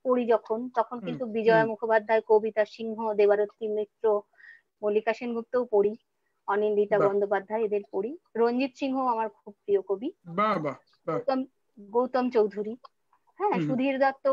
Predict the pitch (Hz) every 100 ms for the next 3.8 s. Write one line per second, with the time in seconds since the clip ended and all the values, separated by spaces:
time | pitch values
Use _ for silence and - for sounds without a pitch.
0 | 254 - - 254 240 _ _ _ 208 247
1 | 254 - 285 262 208 240 262 254 285 269
2 | 269 247 302 320 - - 190 208 220 208
3 | 180 190 - 190 170 131 160